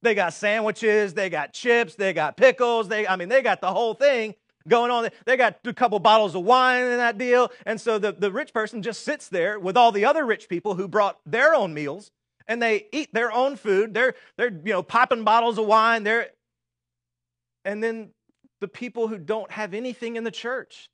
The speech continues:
the poor people in the church, the, the, the, the, some of these people were even slaves. They, they show up and they don't have anything to eat.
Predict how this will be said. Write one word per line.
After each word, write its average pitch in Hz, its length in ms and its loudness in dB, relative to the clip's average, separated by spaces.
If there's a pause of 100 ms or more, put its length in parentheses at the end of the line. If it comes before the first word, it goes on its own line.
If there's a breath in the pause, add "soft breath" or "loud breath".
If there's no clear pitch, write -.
the 180 80 -10
poor 240 260 -2
people 226 360 -10
in 202 80 -8
the 185 80 -10
church, 247 320 -6
the, 190 140 -6 (140)
the, 185 140 -8 (480)
the, 190 120 -2
the, 170 340 -4
some 233 340 -6
of 262 100 -8
these 196 200 -8
people 202 320 -6
were 196 240 -2
even 202 260 -10
slaves. 202 760 -8 (140)
They, 165 160 -8
they 208 240 -6
show 233 240 -4
up 269 140 0
and 202 100 -10
they 220 60 -4
don't 214 240 -10
have 190 240 -10
anything 220 480 -12
to 175 160 -12
eat. 196 400 -18